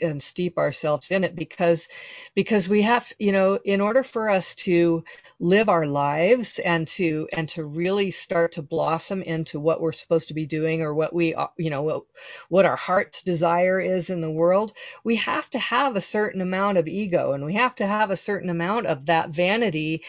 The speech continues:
to keep us going. Uh, it, uh, because,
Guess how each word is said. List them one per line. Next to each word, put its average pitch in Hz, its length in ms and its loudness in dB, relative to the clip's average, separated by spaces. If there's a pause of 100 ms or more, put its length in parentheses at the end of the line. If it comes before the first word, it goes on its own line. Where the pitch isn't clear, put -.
(240)
to 240 100 0
keep 233 260 0
us 180 160 0
going. 185 540 -2 (420)
Uh, 175 320 4 (360)
it, 190 160 -6 (200)
uh, 180 680 2 (120)
because, 180 760 0